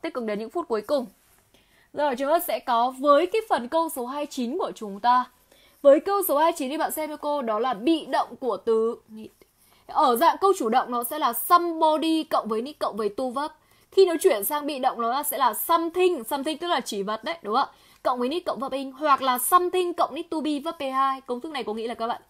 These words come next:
ok thôi. Thì cô sẽ có với phần này của chúng ta nhá. Thì cô sẽ có như sau này. You need to write a thank you letter. Viết lại bằng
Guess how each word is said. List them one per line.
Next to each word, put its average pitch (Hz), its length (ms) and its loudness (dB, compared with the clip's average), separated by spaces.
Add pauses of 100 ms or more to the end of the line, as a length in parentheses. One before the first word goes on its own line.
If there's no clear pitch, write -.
ok 214 180 -10 (200)
thôi. 233 180 -6 (640)
Thì 285 160 0
cô 359 280 2
sẽ 294 200 -2
có 247 640 2
với 262 280 4
phần 277 220 -4
này 240 140 -2
của 220 120 -8
chúng 220 340 -10
ta 262 300 0
nhá. 294 200 -6 (500)
Thì 262 160 -4
cô 311 240 0
sẽ 175 180 -8
có 214 240 -6
như 254 180 -8
sau 247 200 -10
này. 208 160 -12 (480)
You 294 640 0 (220)
need 240 240 -6 (120)
to 269 60 -8
write 240 500 -6 (140)
a 233 80 -8 (200)
thank 254 300 -8 (100)
you 247 220 -8
letter. 208 320 -18 (560)
Viết 427 140 2
lại 381 220 6
bằng 240 220 0